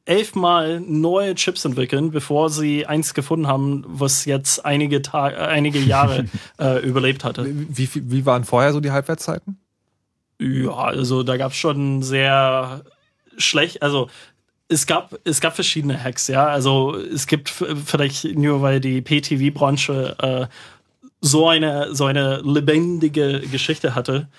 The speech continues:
Speaker 1: sollte man auch, äh, also es gab auch diese Software-Bugs, da gab's, äh, man kann die Karten tatsächlich über, äh, sozusagen die Funkverbindung, also über Satellit auch patchen.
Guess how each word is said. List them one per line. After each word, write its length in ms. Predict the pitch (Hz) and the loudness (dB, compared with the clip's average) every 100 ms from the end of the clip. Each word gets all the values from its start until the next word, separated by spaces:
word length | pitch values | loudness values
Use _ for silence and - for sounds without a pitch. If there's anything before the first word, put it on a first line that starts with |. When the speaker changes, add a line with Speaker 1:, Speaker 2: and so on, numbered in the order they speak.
| - _ - | -20 _ 0
Speaker 1:
sollte 240 | 139 135 | 2 4
man 160 | 143 143 | 4 4
auch, 320 | 143 143 - | 0 -2 -2
äh, 20 | |
also 880 | 143 135 131 127 127 - - 143 139 | -2 0 0 -2 -6 -6 -2 2 2
es 160 | 143 135 | 0 -2
gab 160 | 156 | 2
auch 180 | 156 143 | 2 0
diese 340 | 175 143 135 131 | -4 -2 0 0
Software-Bugs, 760 | - 196 208 165 135 165 - - - - - | 2 2 2 0 0 -2 -4 -12 -18 -12 -2
da 120 | 139 | 0
gab's, 360 | 143 - - - | 2 0 -6 -2
äh, 300 | 143 139 135 | 0 2 2
man 180 | 131 135 | 0 0
kann 160 | 156 156 | 0 0
die 300 | 147 131 - | 0 -2 -2
Karten 400 | - 185 180 139 | -2 -2 0 -2
tatsächlich 640 | 139 143 139 143 135 - - | -2 -2 -2 -2 -4 -6 -4
über, 880 | 196 185 165 156 147 - 143 135 131 | -2 2 4 4 0 0 0 2 0
äh, 100 | 131 | -2
sozusagen 380 | 151 135 139 131 | -4 -2 0 0
die 100 | 127 | -2
Funkverbindung, 800 | - 175 202 175 139 135 185 226 | 0 0 0 -2 0 0 0 -4
also 480 | - 131 131 131 139 | -4 -2 0 0 0
über 240 | 160 156 143 | 0 2 2
Satellit 600 | 139 139 135 160 147 - - - _ - | 2 0 -2 -2 -4 -10 -20 -20 _ -4
auch 140 | 135 | -4
patchen. 480 | - 190 - 143 123 | -2 -2 -2 -2 -6